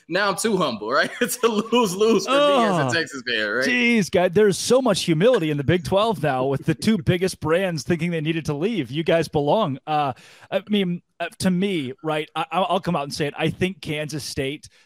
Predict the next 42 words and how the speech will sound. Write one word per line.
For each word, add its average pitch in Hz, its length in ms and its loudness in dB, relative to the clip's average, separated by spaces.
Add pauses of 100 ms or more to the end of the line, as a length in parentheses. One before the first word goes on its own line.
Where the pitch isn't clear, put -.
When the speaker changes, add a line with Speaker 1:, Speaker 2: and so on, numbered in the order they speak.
(140)
Speaker 2:
can 165 280 -2
be 156 160 0
a 143 100 0
college 131 420 -4
football 131 380 -2
playoff 131 400 -4
contender 135 460 -4
and 175 200 -4
can 165 140 -2
make 156 140 -4
a 147 60 -4
college 135 340 -2
football 135 280 0
playoff 131 300 -2 (100)
without 151 440 0
surprise. - 580 -6 (320)
I, 170 240 0 (120)
I, 151 60 0
I - 20 2
wanna 165 220 4
put 185 160 2
it 165 60 4
on 156 100 2
the 131 60 -8
table 139 380 -2
that 139 260 -6
if 175 240 0
that 143 220 -2
happens, 123 360 -6
if 147 120 -4
Kansas 139 340 -2
State 139 240 -4
goes 139 280 0
to - 60 -14
the 139 100 -8
C 135 220 -6
F 120 160 -8
P, 131 280 -2 (480)
we 147 100 4
shouldn't 131 380 -2
be 123 120 -4
shocked. - 460 -6